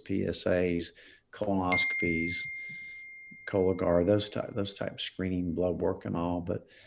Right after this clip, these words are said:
you know, um, but yeah, they can change for sure.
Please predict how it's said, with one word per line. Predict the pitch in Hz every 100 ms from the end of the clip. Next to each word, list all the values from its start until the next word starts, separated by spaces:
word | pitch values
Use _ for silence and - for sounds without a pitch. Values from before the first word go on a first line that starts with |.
| - - _
you | - 95
know, | 87 85 85 82 _ - 98 -
um, | 92 90 87 82 82 82 - _ -
but | 139
yeah, | 143
they | 135
can | 135 156 160 131
change | - 135 131 -
for | -
sure. | - 131 -